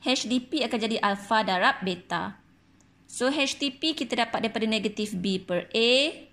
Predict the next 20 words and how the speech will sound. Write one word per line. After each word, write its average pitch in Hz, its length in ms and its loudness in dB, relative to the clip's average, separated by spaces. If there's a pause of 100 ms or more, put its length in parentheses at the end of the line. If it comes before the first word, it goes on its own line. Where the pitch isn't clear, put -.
(680)
H 269 320 0
D 262 160 2
P 254 400 0
kita 226 240 -4
dapat 202 400 0
daripada 196 560 2 (240)
C 208 400 -2
per - 400 -2 (400)
A. 196 120 0 (1500)
So, 302 560 2
negatif 240 320 0
B 247 160 0
per 254 240 2
A 277 80 2
kita 254 240 -4
dapat 226 240 0
negatif 220 800 -2 (240)
lima 214 640 2 (880)
per 214 240 2
dua. 185 480 0